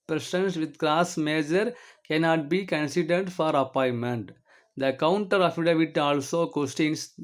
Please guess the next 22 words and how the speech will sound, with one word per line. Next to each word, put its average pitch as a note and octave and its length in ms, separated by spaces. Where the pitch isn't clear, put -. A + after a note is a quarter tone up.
that C#3+ 180
Lucas E3 440
Tandy D3 460
of C#3 300
the C3+ 140
petitioner D3+ 600
to C#3 220
seek D#3+ 320
for C#3 340
a, B2+ 340
such C3 340
a C3 120
declaration, B2+ 720
since G3 340
the D#3 200
petitioner F3+ 640
is E3 200
only D#3+ 480
engaged D#3+ 720
on C#3 280
contractual D3 600
basis C#3+ 640